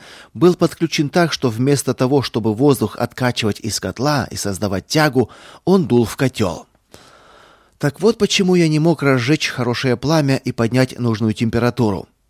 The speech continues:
Ты ушел домой, я начал топить, тяги нет. Я позвал электриков, они и обнаружили, что кто-то перекинул контакты, и дымосос работал в обратном режиме. Я еще больше убедился в коварном замысле, но пошел работать.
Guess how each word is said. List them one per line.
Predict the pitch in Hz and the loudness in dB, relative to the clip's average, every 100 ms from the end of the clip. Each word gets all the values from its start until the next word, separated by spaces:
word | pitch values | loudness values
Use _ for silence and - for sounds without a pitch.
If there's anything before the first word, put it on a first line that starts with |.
| _ _ _ _ - _ _ | _ _ _ _ -20 _ _
Ты | 180 | 2
ушел | 175 190 165 | 2 2 2
домой, | 185 202 196 107 90 | 2 4 4 4 -2
я | 101 143 | -2 0
начал | 160 - 151 | 0 -2 -2
топить, | 170 156 110 - - | -2 0 -2 -4 -8
тяги | - 139 120 | -2 0 0
нет. | 98 78 - _ - _ | -2 -4 -10 _ -20 _
Я | 151 | -2
позвал | 170 160 151 170 | 2 2 2 2
электриков, | 160 139 113 - 92 98 87 - - | 2 2 2 0 -6 -6 -8 -12 -4
они | 127 160 | -2 -2
и | - | 0
обнаружили, | 165 139 127 131 131 113 | -2 0 0 0 0 -2
что | 95 110 | -4 -4
кто-то | 104 - 170 160 | -6 -2 -2 -2
перекинул | - 107 101 135 135 127 | -2 -2 -2 -2 0 0
контакты, | 127 117 120 92 - 87 - - - - | -2 -2 -2 -4 -4 -8 -8 -20 -20 -6
и | 151 | -2
дымосос | 127 127 120 175 160 | 0 2 2 0 0
работал | 117 104 127 127 110 | -2 -2 -2 -2 -2
в | |
обратном | 110 113 123 120 110 | -2 0 0 0 0
режиме. | 101 92 87 73 - _ _ - - - - | -2 -2 -6 -8 -14 _ _ -20 -20 -20 -14
Я | - 190 | 0 2
еще | 190 175 | 2 0
больше | 131 151 - | 2 0 2
убедился | 123 101 107 139 139 | 0 0 0 0 -2
в | - | -6
коварном | 113 101 123 123 117 | -4 -2 -2 -2 -4
замысле, | 101 95 92 87 92 85 - - - - | -2 -2 -2 -4 -6 -8 -10 -20 -20 -4
но | 175 | -2
пошел | 170 139 135 135 | 0 -2 -2 -2
работать. | 127 82 65 62 - | -4 -6 -10 -12 -16